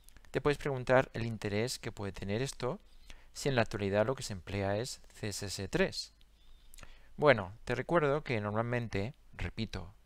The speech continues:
normalmente, en el desarrollo web, cuando aparece una nueva versión de una tecnología,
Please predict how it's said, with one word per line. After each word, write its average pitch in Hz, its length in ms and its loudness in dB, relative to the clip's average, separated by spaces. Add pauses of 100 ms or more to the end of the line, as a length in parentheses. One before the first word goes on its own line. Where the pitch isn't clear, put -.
(100)
normalmente, 104 840 0 (520)
en 143 80 2
el 160 100 4
desarrollo 165 460 2
web, 135 220 4 (100)
cuando 123 260 -2
aparece 123 460 2
una 131 200 -2
nueva 123 320 4
versión 123 520 -2 (480)
de - 120 -6
una 98 140 -2
tecnología, 120 720 0